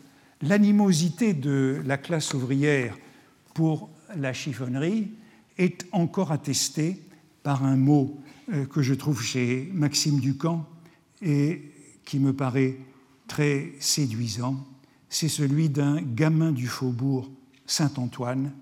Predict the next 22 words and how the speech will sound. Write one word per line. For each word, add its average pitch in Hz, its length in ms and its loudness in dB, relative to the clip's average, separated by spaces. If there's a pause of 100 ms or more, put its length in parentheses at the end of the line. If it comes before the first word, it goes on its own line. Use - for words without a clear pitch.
(720)
alors 156 480 2
que 147 240 0
passe - 800 -4 (180)
dans 151 140 2
la 135 140 2
rue 143 340 0 (460)
la 151 100 2
voiture 143 540 0
d'une 135 360 0
fille 135 520 -2 (400)
fort - 340 -6
célèbre 127 640 -6 (420)
et 170 80 -2
d'une 131 220 0
élégance 131 880 -2 (400)
provocante. - 920 -8 (880)
Le 139 100 0
jour 135 260 2
de 139 100 -2
l'inauguration 135 720 -2
de 131 80 -2
Vincennes, 175 580 -6